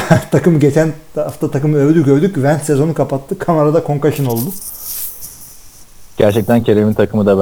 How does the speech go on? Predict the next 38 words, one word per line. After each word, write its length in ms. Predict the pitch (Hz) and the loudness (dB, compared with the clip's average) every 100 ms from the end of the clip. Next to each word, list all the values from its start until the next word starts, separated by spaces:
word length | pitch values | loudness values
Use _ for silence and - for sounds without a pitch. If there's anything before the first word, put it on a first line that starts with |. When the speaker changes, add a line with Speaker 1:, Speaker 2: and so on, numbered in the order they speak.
| 95 | 2
Speaker 2:
bence 280 | 92 110 92 | 4 2 2
çok 260 | - 95 95 | -2 -4 0
iyi. 280 | 92 101 220 | 0 2 0
Speaker 1:
<laughs> 120 | - 98 | 2 0
Speaker 2:
Hat-, 140 | 98 - - - - - - - - - | 0 -4 -18 -18 -20 -20 -20 -20 -18 -2
Sean 220 | 120 107 | 0 2
McVay 460 | 107 98 110 104 | 0 0 2 2
de 120 | 113 104 | 2 2
demiş 280 | 107 107 | 0 -2
ki 240 | - 104 98 - - - - | -2 0 0 -6 -18 -16 -2
Todd 200 | 104 98 | 0 2
Gurley'e 680 | 98 98 95 95 95 98 - | 2 4 4 4 4 4 2
daha 200 | 101 92 | 2 2
çok 220 | - 87 - | 2 -2 -2
top 240 | 90 92 | -2 0
vereceğim, 440 | 90 87 92 87 - - - 92 | 2 2 2 0 -2 -12 -6 0
daha 160 | 85 | 0
çok 160 | 82 85 - - - | 0 -6 -10 -20 -6
oynatmam 560 | 95 90 87 - 90 90 | -2 0 0 2 2 4
gerekiyor 420 | 87 85 - 87 | 4 2 2 2
demiş. 460 | 85 104 - - - - - - - - - - - | 2 2 0 -4 -10 -16 -18 -16 -14 -14 -14 -14 -12
İşte 200 | - 110 | -2 0
Todd 240 | 123 131 | 2 2
Gurley 340 | 117 135 139 131 | 4 4 4 4
var. 360 | 104 117 - - - - - | 2 0 -6 -20 -20 -20 -12
Ee, 320 | 90 92 90 - - - - - - - - - - - | -10 -8 -8 -10 -14 -20 -20 -20 -20 -20 -20 -20 -20 -12
Kirk 180 | 120 113 | -12 -4
Cousins 360 | 120 127 117 | -4 -4 -6
var. 200 | 110 101 | -6 -2
Başka 240 | 104 - 131 | -4 -4 -8
kim 200 | - 113 | -6 -6
var 240 | 95 95 | -6 -2
<laughs> 40 | |
Kerem'in 300 | - 113 113 | 0 0 0
takımında? 480 | 120 120 120 104 101 | -2 -2 -2 -6 -2
Yardımcı 460 | 104 104 107 104 110 | 0 0 0 -2 0
ol 120 | 104 | -2
biraz. 220 | 104 135 | -2 -4